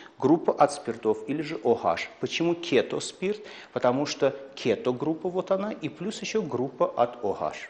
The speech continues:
А теперь давайте с вами запомним, что если в молекуле углевода или же моносахарида имеется альдегидная группа, то такие углеводы или же моносахариды называются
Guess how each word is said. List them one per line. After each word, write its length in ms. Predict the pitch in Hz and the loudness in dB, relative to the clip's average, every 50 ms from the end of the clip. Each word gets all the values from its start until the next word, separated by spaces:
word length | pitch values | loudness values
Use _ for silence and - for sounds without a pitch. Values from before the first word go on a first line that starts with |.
| - _ | -10 _
А 100 | - - | -8 -6
теперь 460 | - 101 - - 185 220 - - - | -6 -8 2 4 4 4 4 2 -2
давайте 320 | 117 107 120 170 - - | 2 2 2 2 2 -2
с 140 | 123 - - | -6 -6 -2
вами 260 | 117 117 127 139 131 - - | -2 -2 -2 -2 -6 -8 -10
запомним, 600 | - - - - - - - 101 92 87 76 - - - - - | -10 -2 -2 -2 -2 0 -2 -2 -2 -2 -6 -10 -14 -18 -18 -10
что 380 | - - - - - 147 165 | -8 -8 -8 -4 -2 0 0
если 640 | 165 143 113 104 113 117 107 - - 76 73 67 - - - - - - - - - - - | 0 0 -2 0 2 2 2 2 0 -2 -4 -4 -4 -6 -14 -16 -16 -14 -12 -12 -12 -12 -10
в 140 | 92 95 95 | -10 -6 0
молекуле 560 | 104 110 110 113 147 190 - - 196 185 180 | 2 4 4 6 4 4 4 4 4 4 4
углевода 760 | - - 139 127 123 139 147 147 123 110 110 107 95 85 85 82 | 2 0 -4 -2 0 2 2 2 2 4 4 4 4 4 2 -2
или 280 | - - 113 117 127 | -2 -2 0 0 0
же 220 | 123 120 127 113 - 110 | 2 2 2 0 0 -2
моносахарида 1300 | 107 107 107 110 120 135 143 151 160 156 156 - - 117 - - 120 113 110 113 113 110 - - - - - - - - | -6 0 2 2 2 4 4 2 2 2 0 -2 -4 -4 0 2 2 2 2 2 0 0 0 0 -2 -4 -6 -12 -10 -6
имеется 640 | 107 104 110 113 117 110 95 - - - 95 90 - - - | -2 0 0 2 2 0 0 -2 -2 -2 -4 -4 -4 -2 0
альдегидная 840 | - 101 95 82 - 92 82 76 98 123 170 180 165 170 151 131 110 | 0 0 0 0 -4 -6 -8 -6 -4 -4 -2 -2 2 2 2 2 2
группа, 480 | - 110 98 82 - - - 85 - - - - - - - - - | 0 -2 -4 -4 -2 -2 -4 -4 -4 -4 -12 -14 -12 -12 -14 -10 0
то 100 | - - | 2 2
такие 600 | - - - - - - - - 175 196 202 196 | 2 4 0 0 0 -2 -4 -4 0 2 2 2
углеводы 640 | - 117 110 107 104 104 95 90 87 82 73 85 87 | 2 0 -2 0 0 -2 0 0 -2 -2 -2 -4 -6
или 160 | 90 92 92 | -4 -4 -4
же 180 | - 104 107 - 104 | -2 -4 -4 -4 -6
моносахариды 1000 | 104 101 104 107 110 107 98 98 - - 92 - - 85 82 90 85 78 85 - - | -8 -4 -2 0 0 0 0 -2 -4 -6 -6 -4 -2 -4 -2 -2 -4 -4 -6 -6 -6
называются 680 | 92 90 76 78 82 85 95 110 117 117 - - 120 | -8 -6 -4 -2 2 4 6 4 4 2 0 -2 -2